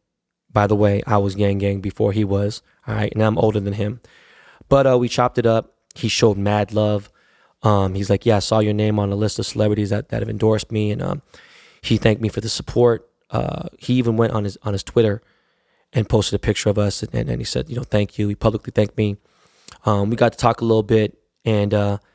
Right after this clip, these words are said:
I think now that he's out of the, you know, of the race, um, it'd be easier to get him on the podcast. In fact, he said he's starting his own podcast. But, uh, I know his campaign manager. I can get a hold of him now. And, uh, that'd be dope. Get it going. Um,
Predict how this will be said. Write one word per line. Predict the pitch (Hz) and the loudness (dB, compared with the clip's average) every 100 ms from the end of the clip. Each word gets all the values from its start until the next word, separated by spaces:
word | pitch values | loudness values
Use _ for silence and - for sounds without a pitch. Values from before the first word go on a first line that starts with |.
| _ _ - | _ _ 0
I | |
think | 139 135 | 0 2
now | 123 117 110 | 2 2 2
that | 104 | 0
he's | 110 101 | -2 -2
out | 113 104 | 0 0
of | 104 | 0
the, | 101 - | -4 -2
you | 104 | -2
know, | 101 117 - | -2 -4 -4
of | 104 | -4
the | 101 | 0
race, | 107 101 - - | 0 -2 -4 0
um, | 104 98 98 _ _ _ - | 0 0 -4 _ _ _ -4
it'd | 120 | 0
be | 131 | 2
easier | 143 135 | 2 2
to | |
get | 135 | 2
him | 135 | 2
on | 131 | 0
the | |
podcast. | 139 131 - 107 107 | 0 -2 0 -2 -2
In | 113 | -4
fact, | 120 - | -4 -4
he | - | -6
said | 117 | -4
he's | 107 - _ _ _ - | -4 -8 _ _ _ -10
starting | - 117 107 | 0 0 0
his | 101 | 2
own | 123 120 | 2 2
podcast. | 113 98 - - - - | 0 -2 -2 -6 -6 -4
But, | 117 | -2
uh, | 120 123 - _ _ _ | -2 -4 -10 _ _ _
I | 123 | 0
know | 123 | 4
his | 120 | 4
campaign | - 107 104 104 | 2 0 0 0
manager. | 104 101 95 104 | 0 0 0 -2
I | |
can | 101 | -2
get | 104 | -2
a | 101 | -2
hold | 101 101 | 0 0
of | 101 | 0
him | 101 98 | -2 0
now. | 98 98 101 - _ _ _ _ - | -2 -2 -4 -8 _ _ _ _ -2
And, | 104 101 107 | 2 2 2
uh, | 107 | 0
that'd | 104 110 | 0 0
be | 123 | 2
dope. | 139 147 - _ _ - 101 | 2 2 -2 _ _ -12 -2
Get | 104 | 0
it | 104 | 2
going. | 117 117 107 | 2 2 2
Um, | - 107 104 | 0 0 0